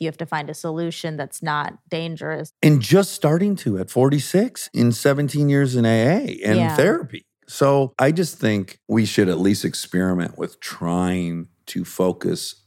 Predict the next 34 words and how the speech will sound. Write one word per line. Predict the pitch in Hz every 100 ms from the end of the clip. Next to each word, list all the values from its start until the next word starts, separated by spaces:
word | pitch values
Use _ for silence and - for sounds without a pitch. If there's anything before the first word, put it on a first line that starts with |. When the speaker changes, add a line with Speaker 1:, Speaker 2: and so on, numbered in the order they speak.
| -
Speaker 2:
what | 95 90
we | 90
educate | 90 82 85 85
people | - 85 82
on | 82 78
is, | 73
like, | 71 -
understanding | 95 90 104 101 95 92
themselves, | 87 92 85 82 -
having | 92 101 101
tools, | - 87 82 82 190
Speaker 1:
Yeah. | 202 214
Speaker 2:
knowing | 98 101 107
what | 107 107 -
the | 95
challenge | - 104 101 110 110
of | 107 95
this | 95 -
ride | 87 87 90 95
is. | 101 - - -
Like, | 151
you | 214
don't | 302
get | 233
into | 143 117
kindergarten | 139 127 113
and | 101
they | 95
go, |
"Look, | 92 135 127 - _ _ _ _ _
this | -
is | 113
a |
beatdown. | 90 120 117 87 85 90